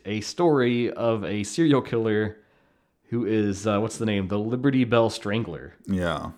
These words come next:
Speaker 1: And he is going to kill women that looks like Sally
Speaker 2: Mm-hmm.
Speaker 1: to make a chain of plausibility and then eventually kill her.
Speaker 2: Yep.
Speaker 1: So that's the loose end tied up.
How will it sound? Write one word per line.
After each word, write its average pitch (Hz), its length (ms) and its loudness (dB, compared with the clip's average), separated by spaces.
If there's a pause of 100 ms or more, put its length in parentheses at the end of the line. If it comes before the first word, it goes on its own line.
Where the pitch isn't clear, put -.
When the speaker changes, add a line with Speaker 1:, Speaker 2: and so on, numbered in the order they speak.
(100)
Speaker 1:
And 104 140 -4
he 127 120 0
is 123 100 0
going 123 160 0
to 104 80 0
kill 160 300 0
women 135 260 0
that - 180 -6
looks 165 220 0
like 123 200 2
Sally 95 600 0
Speaker 2:
Mm-hmm. 85 520 -2 (100)
Speaker 1:
to 120 160 -2
make 113 240 2
a 98 380 0
chain 143 440 0
of 131 180 0
plausibility 113 1000 2 (420)
and 110 140 0
then 110 100 4
eventually 131 340 2
kill 120 280 0
her. - 280 -4 (200)
Speaker 2:
Yep. - 320 2
Speaker 1:
So - 160 -4
that's 110 160 -4
the 117 80 -4
loose 117 200 -2
end 104 140 0
tied 80 220 -8
up. - 160 -16